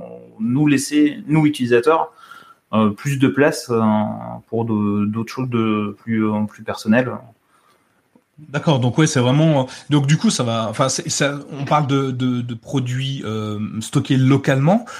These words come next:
Speaker 2: ou, euh, du streaming, euh, enfin des, des systèmes de streaming ?
Speaker 1: Ça, ça peut être les deux là pour le, le, ce, ce type de média, ça peut être streaming ou, euh, ou local.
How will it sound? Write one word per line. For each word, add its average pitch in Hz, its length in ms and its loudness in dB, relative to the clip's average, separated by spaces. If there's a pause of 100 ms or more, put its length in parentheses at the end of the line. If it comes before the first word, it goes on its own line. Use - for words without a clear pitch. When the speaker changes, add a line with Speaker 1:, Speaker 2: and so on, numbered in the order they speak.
(140)
Speaker 2:
ou, 131 300 -4
euh, 117 160 0
du 113 160 -4
streaming, 135 540 2
euh, 104 420 0
enfin 104 240 -4
des, 98 180 -4
des 101 140 -8
systèmes - 360 -4
de 120 60 0
streaming ? 127 500 -2 (200)
Speaker 1:
Ça, 127 320 2
ça 131 140 2
peut 143 140 2
être 147 100 -2
les 147 60 2
deux 175 120 4
là 170 120 4
pour 147 160 0
le, 117 760 2
le, 113 360 -4
ce, 110 220 -10 (680)
ce - 140 -6
type 131 240 -4
de 131 80 4
média, 123 340 4
ça 156 140 -8
peut 120 100 -4
être 110 260 -2
streaming 127 480 -2
ou, 135 360 2
euh, 113 1040 -2
ou 120 120 -4
local. 113 360 -4